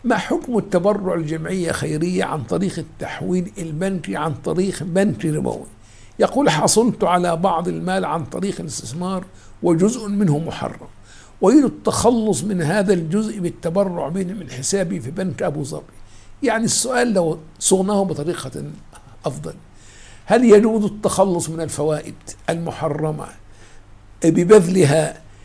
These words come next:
إلى مصارف عامة، لكن التحويل سيتم من خلال حسابي اللي في بنك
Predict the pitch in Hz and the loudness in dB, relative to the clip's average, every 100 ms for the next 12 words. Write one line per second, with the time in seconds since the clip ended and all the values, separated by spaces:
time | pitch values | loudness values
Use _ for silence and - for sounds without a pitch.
0 | - - 208 202 196 180 196 208 196 143 | -20 2 4 6 4 0 2 2 2 0
1 | 185 208 226 214 - - - - 190 269 | 0 0 -2 -6 -10 -20 -8 2 2 4
2 | 285 233 - - 220 254 - 214 196 - | 0 2 0 -2 -2 -2 2 2 2 0
3 | 226 202 190 156 175 202 208 - 170 - | -4 -2 -4 -6 -4 -2 -2 -4 -6 -2
4 | 220 220 220 214 185 170 196 202 - - | -2 -2 -4 -4 -6 -4 -4 -4 -6 -14